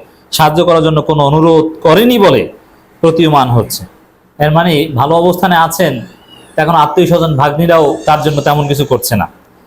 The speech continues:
তবে টিউলিপ নয়াদিল্লি ব্রিটিশ হাইকমিশন থেকে কোনো সহায়তা চেয়েছেন কিনা এ বিষয়টি স্পষ্ট নয়। এর মানে আসলে আত্মীয় স্বজনরা কেউ হাসিনার পক্ষে দাঁড়াচ্ছে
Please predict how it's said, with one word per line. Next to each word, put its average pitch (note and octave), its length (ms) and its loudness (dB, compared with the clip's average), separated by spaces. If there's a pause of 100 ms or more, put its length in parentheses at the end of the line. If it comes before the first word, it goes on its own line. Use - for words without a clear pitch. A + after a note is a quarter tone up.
(240)
তবে F#3+ 180 2
টিউলিপ A3 380 -2
নয়াদিল্লি F#3 420 2
ব্রিটিশ F3+ 300 0
হাইকমিশন F3+ 460 0
থেকে F3 180 0
কোনো E3 180 -6
সহায়তা D#3 360 -2
চেয়েছেন D#3+ 480 -2 (280)
কিনা D3+ 300 0
এ D3+ 100 0
বিষয়টি D#3 380 0
স্পষ্ট - 300 -8 (100)
নয়। E2 120 -6 (520)
এর G#3+ 100 0
মানে B3 140 2
আসলে G#3+ 580 2 (260)
আত্মীয় F3+ 320 0
স্বজনরা G3 420 0
কেউ G3 160 2
হাসিনার F3+ 380 0
পক্ষে F#3 220 -2
দাঁড়াচ্ছে D3+ 560 0